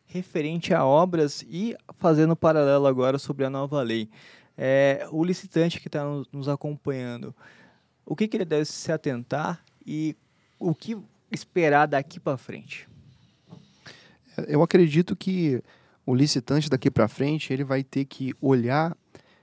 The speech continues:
Speaker 2: é, na parte do planejamento do processo e não só naquele orçamento sintético que ele pega lá pra poder referenciar preços, né? Porque se a administração, ela se embasou ali em, em pressupostos gerais,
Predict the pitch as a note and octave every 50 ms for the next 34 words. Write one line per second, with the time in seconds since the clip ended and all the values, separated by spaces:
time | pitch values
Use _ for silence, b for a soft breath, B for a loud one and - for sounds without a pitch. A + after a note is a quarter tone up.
0 | b b b b b A#2+ A#2 A#2 A#2 B2+ C#3 C3+ - - C#3 D#3+ D3+ - D3 C3+
1 | D#3+ D#3+ - F3 D#3 D3+ D#3+ E3 D#3+ D3+ C#3 C#3+ C#3+ D#3+ - E3 D#3 D#3 - C3+
2 | A#2+ A#2 - - C#3+ D3+ C#3+ - C3+ C#3 D#3 F3 - - D#3 D#3+ D#3 - D3+ D3+
3 | D#3+ D3 - - C3 C3+ C#3+ C#3+ - - - C3 A#2 - B2 A#2+ B2+ - - C#3
4 | - - B2+ C3 A#2+ - C3 B2 B2 B2+ A#2+ A#2+ A#2 A#2 - B2 B2 B2+ B2 C3
5 | B2 - B2 A#2+ B2 A#2 - C3 - - A#2 G#2 F#2+ - - - - - - _
6 | b b b b b b b b b b b b b b b A2 A2 A2 - B2
7 | A2 - - B2 B2 A#2 - - D3 D3 C#3+ C#3+ C#3+ C#3+ C#3+ C3+ - - B2 B2
8 | A#2+ - - A#2+ A#2 A#2+ A#2 A#2 A2+ A2+ - - C3+ A#2+ B2 A#2 A2+ G#2 G#2+ A#2+
9 | A#2 A2+ A2 A2+ A2 A2+ A2 G#2 G#2+ D3+ - b b b b b b b A#2 -
10 | - B2 A#2+ - - - - B2 B2 A#2 - - A2+ G#2 A2 G#2 G2+ A#2 C#3 D3+
11 | D3 B2 G#2 - -